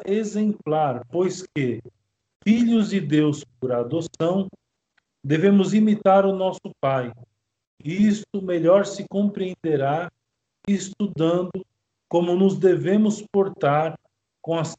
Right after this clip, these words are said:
três divinas pessoas que habitam em nós.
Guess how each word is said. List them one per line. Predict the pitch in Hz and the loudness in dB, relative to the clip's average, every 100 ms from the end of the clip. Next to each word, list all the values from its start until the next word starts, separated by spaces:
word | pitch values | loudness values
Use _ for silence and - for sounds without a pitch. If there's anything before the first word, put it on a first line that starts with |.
| - | 0
três | 180 220 214 220 | 2 4 0 -4
divinas | 190 - 185 175 | -8 -8 -8 -8
pessoas | 175 180 165 - 156 160 160 | -8 -8 -8 -8 -4 -4 -2
que | 170 | -4
habitam | 151 143 143 165 | -2 -4 -4 -6
em | |
nós. | 143 120 - | -6 -6 -12